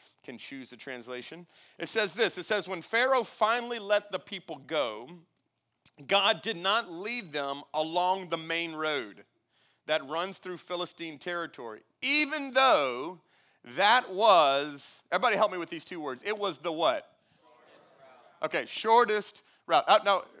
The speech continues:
here, here, I'm gonna just g-, real quick ask this question. How many of you say route and how many of you say route? Okay, anybody? Everybody, who says route? Who says route? Okay, who says route? Okay, okay, I just wanna make sure you're wrong. Um, so, <laughs> I made you raise your hand, I'm sorry. That's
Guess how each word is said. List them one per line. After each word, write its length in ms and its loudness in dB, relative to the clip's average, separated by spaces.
here, 280 -6
here, 200 -10
I'm 80 0
gonna 140 -6
just 180 -8
g-, 60 -14
real 140 -8
quick 220 -10
ask 180 -4
this 100 -16
question. 320 -8
How 160 4
many 160 -8
of 40 -6
you 60 -6
say 220 -6
route 440 0
and 100 -16
how 100 -8
many 120 -8
of 40 -10
you 40 -14
say 200 -10
route? 380 -14
Okay, 300 -2
anybody? 480 -2
Everybody, 380 0
who 120 -10
says 220 -6
route? 400 -4
Who 80 -18
says 240 -8
route? 320 -2
Okay, 200 -4
who 100 -10
says 240 -4
route? 300 -12
Okay, 280 -6
okay, 160 -8
I 20 -8
just 160 -14
wanna 100 -12
make 120 -14
sure 120 -16
you're 200 -18
wrong. 220 -16
Um, 400 2
so, 320 2
<laughs> 920 -20
I 60 -12
made 180 -6
you 80 -12
raise 180 -8
your 80 -14
hand, 160 -10
I'm 100 -12
sorry. 340 -12
That's 260 -10